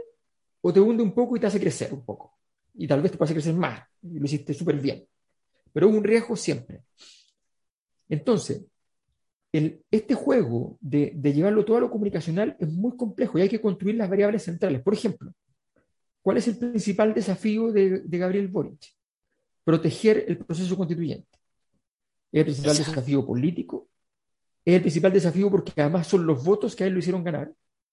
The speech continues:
Speaker 1: Son los, los votos que le llegaron nuevos fueron los votos que defienden el proceso constituyente. José Antonio Kast sacó la misma votación que Sebastián Piñera en el dos mil diecisiete, podría ser perfectamente el presidente,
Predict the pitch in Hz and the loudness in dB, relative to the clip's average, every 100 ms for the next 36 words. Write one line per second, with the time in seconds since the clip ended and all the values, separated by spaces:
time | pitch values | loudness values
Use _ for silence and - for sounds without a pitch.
0 | _ - 135 120 151 - - - - 131 | _ -20 -20 -14 -14 -14 -20 -16 -8 -6
1 | - 143 127 180 190 - 170 147 165 175 | -4 -2 2 2 2 0 2 2 2 2
2 | 147 208 175 175 175 165 151 175 175 - | 2 2 0 -2 -4 -2 -2 -4 -6 -4
3 | 147 123 202 202 180 165 156 156 131 127 | -4 2 2 4 0 -2 -4 -4 -4 -6
4 | 127 127 - - - _ _ _ _ _ | -6 -8 -12 -14 -16 _ _ _ _ _
5 | _ _ _ _ _ _ _ 127 160 160 | _ _ _ _ _ _ _ -2 0 0
6 | 180 170 170 185 185 - - 170 156 175 | 0 0 0 -2 0 -4 0 2 2 2
7 | 170 175 170 147 175 151 147 165 160 165 | 0 0 0 -4 -4 -4 -6 -4 -2 -2
8 | 151 156 143 139 196 190 160 143 135 147 | 0 -2 -4 -6 -4 -2 -2 0 0 0
9 | - 135 151 156 160 156 147 - 139 - | -4 -8 -6 -4 -4 -6 -8 -10 -10 -12
10 | - 196 | -14 -14